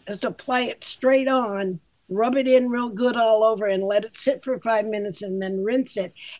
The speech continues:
And pretty much that will take care of most of the fleas. When I have a tick, I just squirt it with Adam's tick spray and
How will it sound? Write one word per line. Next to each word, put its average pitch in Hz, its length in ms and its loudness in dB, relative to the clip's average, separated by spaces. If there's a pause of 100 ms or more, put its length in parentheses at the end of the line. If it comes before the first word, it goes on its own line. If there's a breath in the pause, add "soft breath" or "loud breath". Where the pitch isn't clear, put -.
(100)
And 208 320 2 (140)
pretty 320 300 4
much 180 540 -6 (240)
that 220 340 2
will 220 300 -4
take 214 320 -6
care 214 500 -2
of 185 180 -6
most 202 480 -2
of 175 200 -6
the 170 80 -8
fleas. 180 640 -4 (380 loud breath)
When 240 260 0
I 240 120 0
have 233 600 2 (200)
a 185 120 -6
tick, - 720 0 (160)
I 240 120 -4
just 196 360 -4
squirt 262 520 2
it 226 160 -8 (120)
with 202 400 -2 (160)
Adam's 196 800 -2 (380)
tick 269 260 0
spray 190 760 0
and 180 360 -6